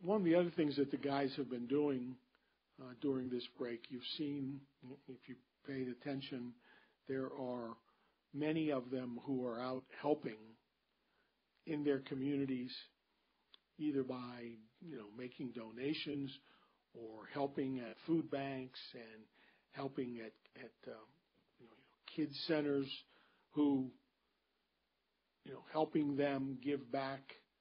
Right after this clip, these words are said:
to the community and help, you know, people who are having a hard time, uh, buying groceries and that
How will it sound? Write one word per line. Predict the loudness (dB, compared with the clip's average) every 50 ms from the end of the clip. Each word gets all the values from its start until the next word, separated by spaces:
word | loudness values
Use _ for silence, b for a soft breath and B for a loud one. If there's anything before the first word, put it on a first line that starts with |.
| _ _ _ _ _ _ _ _ _ -8 -8
to | -6
the | -6 -6
community | -6 -6 -6 -4 -2 -2 0 0 0 -2 -2 -2 -4 -4
and | -4 -6
help, | -2 0 0 0 0 -6 _ _ _ _ _ -16
you | -14
know, | -14 -14 -16 -14 -12
people | -10 -10 -8 -6 -6 -6 -4 -2
who | -4 -4 -4 -4
are | -8 -8 -10 -10 -12 b b b b b b b
having | -4 -2 -2 0 0 -2 -2
a | -4 -4
hard | -2 0 0 0 0 -2
time, | -4 -4 -2 -2 -2 -2 -4 -6 -8 b b b b b b b b b b b _ -20
uh, | -20 -20 -20 -10 -6
buying | -4 -4 -4 -4 -6 -4
groceries | 0 4 4 6 4 4 0 -4 -6 -6 -6 -8 -10 -12 -12 -12
and | -10 -8 -6
that | -6 -6